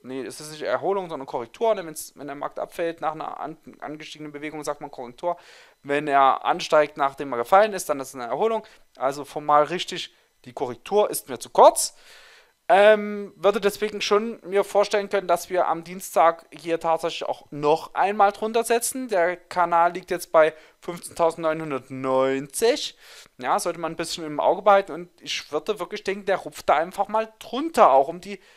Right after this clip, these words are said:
Leute zu verunsichern. Das hat sehr gut dazu beigetragen, die Leute zu verunsichern, sind auch ganz schön auf Long getriggert jetzt hier auch in dem Moment wieder, waren hier unten am Tief schon eher mehr auf Short gestimmt.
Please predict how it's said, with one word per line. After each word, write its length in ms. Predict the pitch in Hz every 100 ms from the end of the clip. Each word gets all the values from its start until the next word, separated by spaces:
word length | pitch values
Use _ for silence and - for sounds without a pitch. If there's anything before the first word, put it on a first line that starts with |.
| _ _
Leute 260 | 147 170 180
zu 120 | -
verunsichern. 480 | 156 156 156 156 135
Das 180 | 165 -
hat 300 | 220 - -
sehr 220 | 220 254
gut 320 | - 262 277
dazu 240 | - 226 - -
beigetragen, 600 | 233 330 - 151 139 143
die 80 |
Leute 240 | 147 147 156
zu 100 | -
verunsichern, 420 | 117 185 208 220
sind 160 | 214 185
auch 140 | 185
ganz 180 | 190 196
schön 140 | 185 _ _ _ _ -
auf 140 | 156
Long 340 | 160 165 196
getriggert 560 | 202 185 - 175 240 233
jetzt 180 | 233 -
hier 160 | 226
auch 120 | 196 214
in 140 | 208
dem 120 | 214
Moment 380 | 220 214 214 208
wieder, 320 | 214 214 202
waren 180 | 170 170
hier 140 | 170
unten 260 | 165 175 -
am 200 | 117 -
Tief 360 | - 196 208 - - - _ _
schon 240 | - 180 175
eher 240 | 160 160
mehr 240 | 165 156
auf 540 | 139 135 - - - - 139
Short 340 | - 220 233
gestimmt. 480 | 233 - 240 233